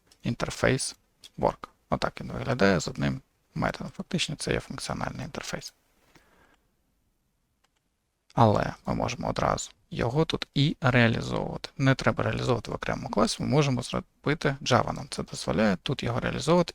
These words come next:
і методи, які в нього абстрактні, нам теж треба їх реалізовувати. Сюди приходить connection, і цей connection ми тут вже і використовуємо.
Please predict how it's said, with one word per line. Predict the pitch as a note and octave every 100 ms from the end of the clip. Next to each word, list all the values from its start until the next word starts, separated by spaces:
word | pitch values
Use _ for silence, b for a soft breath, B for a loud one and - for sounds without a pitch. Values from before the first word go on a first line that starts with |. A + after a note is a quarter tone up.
| _
і | C#3 A#2 - -
методи, | B2 A#2 - -
які | B2+ B2 -
в | B2
нього | B2+ A#2+
абстрактні, | - - D#3+ - C3
нам | A#2+ G#2+
теж | - E2+ -
треба | - A#2 C2+
їх | A#1 -
реалізовувати. | - G#1 G#2 - - - - - _ _ _ B B B B B B _
Сюди | - C#3 G3
приходить | - - C3+ - - -
connection, | - - - - F#3 - _ _ _ -
і | C3+
цей | - - A#2 -
connection | - B2 F#3 - - C#3+ -
ми | C3 - -
тут | F#3 E3+
вже | - - B2 D3+ _ -
і | C#3 C3
використовуємо. | B2 - G#2+ G2+ - - B2+